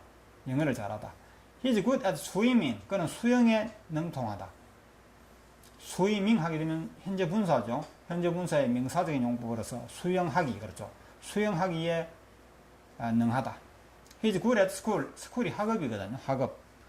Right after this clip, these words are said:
그는 학업 성적이 우수하다 이런 뜻이 됩니다. 만약에 나는 학업 성적이 우수하다 그러면 I am을 써야 되겠죠. I am good at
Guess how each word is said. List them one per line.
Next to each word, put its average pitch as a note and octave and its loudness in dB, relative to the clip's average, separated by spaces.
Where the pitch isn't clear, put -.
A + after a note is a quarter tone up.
그는 E3+ 0
학업 G3 0
성적이 D#3+ -2
우수하다 D3 -4
이런 A#2+ -6
뜻이 G#2+ -8
됩니다. G2+ -10
만약에 F#3 6
나는 F3+ 6
학업 F#3+ -2
성적이 D#3+ -4
우수하다 C3+ -6
그러면 B2+ -2
I E3 2
am을 G#3 2
써야 A#2+ -2
되겠죠. G#2 -8
I C#3 -2
am D#3 2
good F3 0
at B2 -2